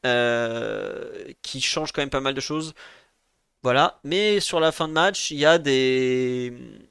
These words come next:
il y a quand même des, des, des trucs qui, où on laisse imaginer que Paris peut prendre l'avantage. Et ensuite, une fois que Mbappé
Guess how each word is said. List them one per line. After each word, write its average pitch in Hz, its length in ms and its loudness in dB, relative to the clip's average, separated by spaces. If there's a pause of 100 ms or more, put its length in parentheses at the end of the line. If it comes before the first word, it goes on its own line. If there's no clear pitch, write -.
(160)
il 135 60 -8
y 151 40 2
a 160 80 2
quand 190 140 0
même 196 140 -6
des, 165 220 -2
des, 156 240 -6
des 170 200 -14
trucs 196 220 -12
qui, - 140 -14
où 156 180 -6
on 160 60 -6
laisse 190 280 2
imaginer 175 520 -6
que 165 100 -6
Paris 160 300 0
peut 180 240 -2
prendre 175 280 -6
l'avantage. 156 560 0 (420)
Et 131 60 -8
ensuite, 170 360 -6 (120)
une 147 100 -14
fois 175 160 2
que 139 280 0
Mbappé 139 600 2